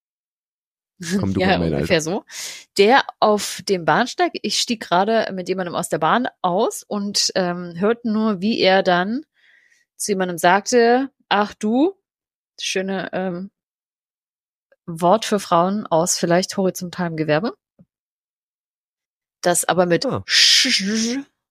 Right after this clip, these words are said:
Speaker 2: ich weiß nicht, muss es jetzt, muss ja nicht
Speaker 1: Ja, ja. Wir, wir, wir können's, wir können's,
Speaker 2: Ne,
Speaker 1: wir
Speaker 2: wir
Speaker 1: können's
Speaker 2: können's
Speaker 1: uns
Speaker 2: uns
Speaker 1: denken.
Speaker 2: denken.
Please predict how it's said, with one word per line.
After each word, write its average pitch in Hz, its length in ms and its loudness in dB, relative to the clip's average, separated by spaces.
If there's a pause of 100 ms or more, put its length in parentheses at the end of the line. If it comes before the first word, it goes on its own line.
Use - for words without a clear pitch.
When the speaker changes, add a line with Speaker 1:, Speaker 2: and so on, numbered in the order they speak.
(120)
Speaker 2:
ich 151 60 -14
weiß 127 220 -10
nicht, - 100 -20
muss 143 180 -8
es 151 100 -12
jetzt, 127 200 -4 (360)
muss 170 200 -4
ja 156 80 4
nicht 139 160 -6
Speaker 1:
Ja, 110 360 0
ja. 87 100 2 (420)
Wir, 107 220 0
wir, 107 160 2
wir 113 100 2
können's, 127 280 0
wir 113 100 2
können's, 120 240 2
Speaker 2:
Ne, 226 100 4
Speaker 1:
wir 247 60 0
Speaker 2:
wir 190 60 2
Speaker 1:
können's 196 180 2
Speaker 2:
können's 185 100 -6
Speaker 1:
uns - 0 -
Speaker 2:
uns 151 200 -6
Speaker 1:
denken. 190 220 2
Speaker 2:
denken. 330 100 -4